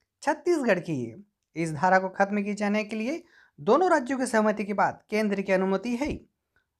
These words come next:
जो दोनों राज्यों के पेंशन की दिक्कतों को देखते हुए दृढ़ इच्छा शक्ति पर निर्भर है। दो हज़ार सत्रह में छत्तीसगढ़ इस मामले में सहमति दे चुका है,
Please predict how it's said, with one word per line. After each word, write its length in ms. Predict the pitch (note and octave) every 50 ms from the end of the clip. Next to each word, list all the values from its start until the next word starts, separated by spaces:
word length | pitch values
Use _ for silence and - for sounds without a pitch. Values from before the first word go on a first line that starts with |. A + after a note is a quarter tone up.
| _ -
जो 180 | C3+ G#3+ A3
दोनों 340 | G#3 F3 D#3+ C#4 E4 F4+ F4
राज्यों 260 | D#4 C#4+ A#3 C4 C4
के 80 | B3+ B3+
पेंशन 360 | B3 A3 G#3 G3+ G#3+ A3 G#3+
की 100 | G#3 A3
दिक्कतों 400 | G3 G#3 G3+ - G#3 G3+ - G3
को 80 | G3 F#3
देखते 280 | G3 G3+ G3+ G3+ -
हुए 100 | A3+ A#3+
दृढ़ 400 | C4 B3 E3 C#3+ D#3+ - E4 F4+
इच्छा 260 | F4+ D#4+ - - C4+ -
शक्ति 280 | - G#3+ G3+ G#3+ G#3+
पर 160 | G3+ G#3+ F#3+
निर्भर 340 | F#3+ G#3 A3+ C#4 B3 G3+ D3+
है। 160 | A2 D#2+ - _ _ _ _ _ _ _ _ _ A#2+
दो 180 | B2 E3 E3 E3
हज़ार 260 | D#3+ E3 D#3+ E3 D#3+
सत्रह 380 | D#3+ F#3 F#3 F3+ G#3 G#3+ G#3+
में 220 | A3 B3 D#4 D#4+ - _ _ _ _ _ _
छत्तीसगढ़ 540 | - D4+ D4+ - E4+ D#4 C#4 C#4 D4 C#4+ C4+
इस 180 | C4+ B3 -
मामले 300 | A#3+ A#3 A#3 A#3 A#3 A#3
में 60 | A#3+
सहमति 400 | A#3+ - G#3+ G#3 A3 A3+ A3 A#3+
दे 200 | A3 F#3 C#4 E4+ F4
चुका 260 | - A#3+ G3 F#3 D3+
है, 200 | C3+ A#2+ A#2+